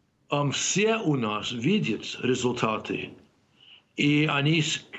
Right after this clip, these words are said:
конечно, не, не любят эти результаты. И особенно конгрессмены начинают раскритиковать администрацию за такую робкость. И, наверное, вы видели, ам, в New York Times вчера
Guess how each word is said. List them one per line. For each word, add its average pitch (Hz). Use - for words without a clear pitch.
конечно, 131
не, 143
не 139
любят 170
эти 135
результаты. 107
И 151
особенно 185
конгрессмены 143
начинают 139
раскритиковать 127
администрацию 147
за 143
такую 151
робкость. -
И, 151
наверное, 160
вы 147
видели, 151
ам, 135
в 131
New 151
York 151
Times 151
вчера 180